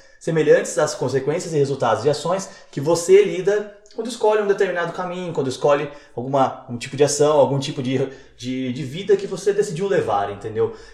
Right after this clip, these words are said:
Então você se identifica com esses personagens. E o BoJack, né, que é o protagonista, ele é um excelente exemplo de como as, as coisas da vida, né, a sociedade em si, a situação, o contexto e as próprias pessoas, elas podem afetar alguém.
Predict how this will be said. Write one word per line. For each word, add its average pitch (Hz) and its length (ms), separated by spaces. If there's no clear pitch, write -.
Então 175 140
você 196 140
se 175 60
identifica 202 500
com 196 100
esses 180 140
personagens. 147 640
E 254 80
o 294 60
BoJack, 131 600
né, 117 120
que 147 100
é - 20
o 139 40
protagonista, 113 840
ele 135 100
é 185 40
um 220 60
excelente 220 580
exemplo 135 580
de 131 260
como 190 200
as, 226 140
as - 300
coisas 170 260
da 151 80
vida, 135 380
né, 123 280
a 135 60
sociedade 123 600
em 113 40
si, 135 600
a 117 80
situação, 135 680
o 127 60
contexto 143 600
e 127 60
as 117 80
próprias 147 320
pessoas, 131 680
elas 147 180
podem 175 260
afetar 175 640
alguém. 107 540